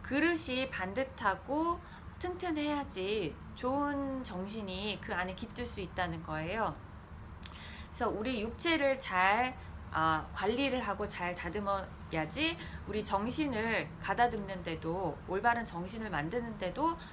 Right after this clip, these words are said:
더 쉬워요. 더 용이해요. <laughs> 그래서 오늘은 제가, 어, 앞으로 몇 번에 걸쳐서 우리 육체가 우리의 정신에 끼치는 영향이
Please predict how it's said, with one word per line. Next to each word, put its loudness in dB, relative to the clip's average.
더 4
쉬워요. 6
더 4
용이해요. 4
<laughs> -4
그래서 2
오늘은 4
제가, 8
어, 6
앞으로 6
몇 2
번에 4
걸쳐서 4
우리 0
육체가 6
우리의 2
정신에 0
끼치는 -2
영향이 0